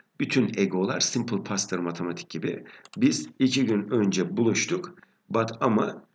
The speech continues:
I forgot your name already. Ben çoktan adını unuttum. Şimdi adını unuttum. Yani, e,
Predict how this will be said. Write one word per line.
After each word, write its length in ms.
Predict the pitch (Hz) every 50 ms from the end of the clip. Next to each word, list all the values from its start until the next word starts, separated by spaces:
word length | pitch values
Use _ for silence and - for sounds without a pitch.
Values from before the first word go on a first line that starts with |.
| _ _ _ _ _ _ -
I 260 | 127 143 165 175 - -
forgot 600 | - - - 123 127 127 113 151 160 156 - 123
your 200 | 123 123 120 110
name 280 | 107 104 101 98 98 98 -
already. 640 | 135 135 123 101 101 98 107 160 82 - - 113
Ben 180 | 131 123 113 107
çoktan 500 | - 143 139 - - - 95 90 - -
adını 280 | 120 123 95 113 151 185
unuttum. 540 | 185 151 131 127 120 - 143 185 - - - - _ _ _ _
Şimdi 200 | - - 156 160 160 -
adını 400 | - 151 165 - 190 220 214 220
unuttum. 680 | 202 147 117 101 - - - 92 82 69 64 64 - _ _ _ _ _ _ _ _ _ _ _ -
Yani, 580 | 110 123 160 160 160 170 165 160 160 - - - - _ _ -
e, 460 | 113 113 110 107 104 104 98 95 90